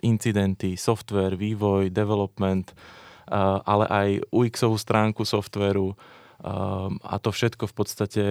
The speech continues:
e, a, a zároveň aj ľudské práva, e, ktoré s tým súvisia. Čiže je to pre mňa extrémne úzka a zároveň široká špecializácia.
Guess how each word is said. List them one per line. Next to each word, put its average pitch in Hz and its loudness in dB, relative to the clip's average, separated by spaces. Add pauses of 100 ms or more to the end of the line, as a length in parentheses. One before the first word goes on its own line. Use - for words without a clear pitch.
e, - -16
a, 98 -2
a 110 0
zároveň 110 2
aj 95 0
ľudské 104 -2
práva, 95 0
e, 92 -6
ktoré 95 -6
s - -14
tým 98 -6
súvisia. 101 -4 (400)
Čiže 101 -4 (240)
je 104 -4
to - -2
pre 107 0
mňa 107 2
extrémne 107 0 (880)
úzka 120 2
a - -2
zároveň 101 2
široká 95 -2 (160)
špecializácia. 95 -4